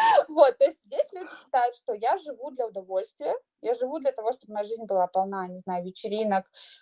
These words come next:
у бассейна, а, прибоев на океане, времени с ребёнком, времени там погулять с собакой, времени провести с мужем или женой, сходить на свидание. Ну, работа это, ну, вот я зарабатываю деньги, да, она может быть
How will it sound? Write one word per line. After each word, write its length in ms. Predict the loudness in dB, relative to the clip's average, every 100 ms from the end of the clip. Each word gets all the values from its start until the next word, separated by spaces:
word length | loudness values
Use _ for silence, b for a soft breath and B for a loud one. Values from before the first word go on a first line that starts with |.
| -2
у 100 | 6
бассейна, 800 | 6 6 4 4 4 -2 -6 -8 _
а, 360 | 0 2 2 -2
прибоев 540 | 2 2 8 8 8 4
на 160 | -4
океане, 960 | -4 -4 -2 -4 -8 -8 -8 -6 -6 -8 -2
времени 400 | 0 0 -8 -12
с 120 | -10
ребёнком, 560 | -4 0 -2 -4 -12
времени 400 | -2 -2 -2 -6
там 180 | -4 -4
погулять 400 | -2 4 4 4
с 60 | 2
собакой, 480 | 4 6 4 0 -2
времени 320 | -2 -2 -6
провести 380 | -8 -8 -6 -4
с 80 |
мужем 280 | -4 -2 -4
или 100 | -6
женой, 300 | -6 -2 -2
сходить 240 | -2 -6 -6
на 60 |
свидание. 460 | -2 2 2 0 -8 B B B
Ну, 240 | 10 10 10
работа 420 | 8 10 6 6
это, 180 | -2 -4
ну, 160 | 0 0
вот 120 | 2
я 140 | 2 2
зарабатываю 460 | 0 -2 -2 -2 -8
деньги, 280 | -8 -8 -4
да, 160 | -4
она 100 | -4
может 220 | -10 -10
быть 100 | -12